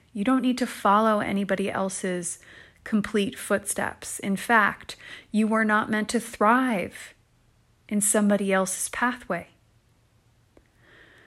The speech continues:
In the creative sphere, specifically when it comes to folks that want to create something in an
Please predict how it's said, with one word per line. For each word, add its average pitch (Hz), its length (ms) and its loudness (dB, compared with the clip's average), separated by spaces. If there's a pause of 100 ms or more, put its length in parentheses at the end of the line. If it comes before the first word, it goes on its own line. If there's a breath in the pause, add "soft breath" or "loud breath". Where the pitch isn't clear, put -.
(560 soft breath)
In 262 200 10
the 294 80 6
creative 233 480 6
sphere, 208 640 0
specifically 247 760 0
when 202 160 0
it 208 100 -4
comes 208 360 -2
to 202 100 -4
folks 185 380 0
that 190 160 -2
want 190 200 0
to 190 60 -2
create 185 500 -2
something 196 720 -4 (1300)
in 208 140 2
an 185 160 0